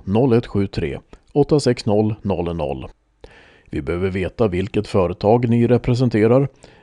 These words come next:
vilka ni är som kommer och eventuella allergier. Har ni önskemål? Om det är något särskilt du vill att vi tar upp under träffen, meddela det gärna i samband med anmälan.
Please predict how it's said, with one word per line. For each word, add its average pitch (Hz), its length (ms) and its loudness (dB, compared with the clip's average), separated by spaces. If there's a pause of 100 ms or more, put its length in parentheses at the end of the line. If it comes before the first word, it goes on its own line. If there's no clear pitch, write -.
vilka 151 360 2
ni 127 100 4
är 117 100 4
som 120 200 2
kommer 107 480 2
och 120 120 4
eventuella 120 480 2
allergier. 104 800 -2 (760)
Har 127 120 2
ni 165 80 4
önskemål? 120 640 0 (280)
Om 92 240 -6
det 98 80 0
är 98 60 0
något 101 320 -2
särskilt 117 680 0
du 120 100 -2
vill 123 140 4
att 120 120 -2
vi 123 80 2
tar 120 160 2
upp 110 200 0
under 120 220 2
träffen, 135 500 0 (160)
meddela 95 440 0
det 113 140 2
gärna 113 320 2
i 120 60 0
samband 113 440 0
med 151 100 0
anmälan. 76 580 -4